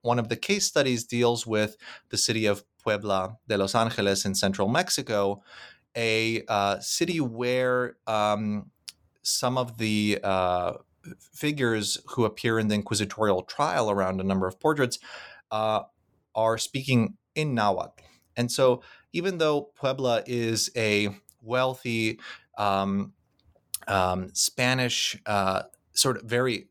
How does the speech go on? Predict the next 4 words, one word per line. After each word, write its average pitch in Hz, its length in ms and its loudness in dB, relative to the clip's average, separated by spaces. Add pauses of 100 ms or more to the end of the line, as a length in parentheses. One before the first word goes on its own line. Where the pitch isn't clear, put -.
(120)
self-consciously 127 1400 0 (220)
Spanish 95 560 0
city, 101 440 -4 (540)
um, 113 440 0